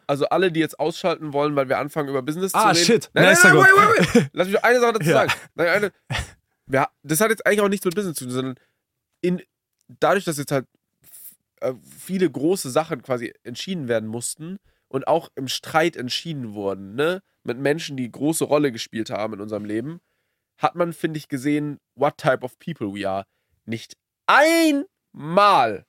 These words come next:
Speaker 1: haben wir ernsthaft drüber nachgedacht, diese Menschen zu hintergehen. Nicht ein einziges Mal. Ich finde es insane.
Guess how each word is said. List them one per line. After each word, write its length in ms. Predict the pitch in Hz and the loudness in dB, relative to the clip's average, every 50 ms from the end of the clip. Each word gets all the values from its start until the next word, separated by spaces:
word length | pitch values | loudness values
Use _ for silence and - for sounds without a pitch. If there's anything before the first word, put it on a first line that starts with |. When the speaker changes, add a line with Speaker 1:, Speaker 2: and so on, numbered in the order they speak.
| _ _ - | _ _ -6
Speaker 1:
haben 160 | 135 147 139 | -4 -2 -2
wir 100 | 143 - - | -2 -2 0
ernsthaft 500 | - 147 190 220 208 - 208 180 - - | 0 2 2 0 0 -2 -4 -4 -4 -6
drüber 220 | 165 160 151 151 | -6 -4 -2 -2
nachgedacht, 680 | 147 147 156 170 170 - 143 131 131 135 - - _ _ _ _ _ _ _ | 0 0 0 -2 -2 -2 -2 -2 0 -2 -2 -6 _ _ _ _ _ _ _
diese 240 | 156 175 160 151 135 | -10 -6 -4 -2 -2
Menschen 320 | 131 143 151 - 147 135 | -2 -2 -4 -4 -10 -10
zu 100 | - 135 | -8 -8
hintergehen. 380 | 117 120 117 113 110 101 92 - _ _ | -6 -6 -8 -8 -10 -12 -14 -16 _ _
Nicht 220 | - 127 - _ | -14 -14 -6 _
ein 160 | - 202 226 220 | 0 2 2 2
einziges 280 | 220 208 196 185 180 | 2 0 0 -4 -4
Mal. 220 | 196 175 151 117 - _ _ _ _ _ _ _ _ _ _ | -4 -4 -4 -4 -8 _ _ _ _ _ _ _ _ _ _
Ich 100 | - 127 | -12 -4
finde 160 | - 190 208 202 | -2 -2 -2 -2
es 100 | 185 - | -4 -6
insane. 400 | 185 175 - 220 170 131 107 | -6 -2 0 2 2 2 0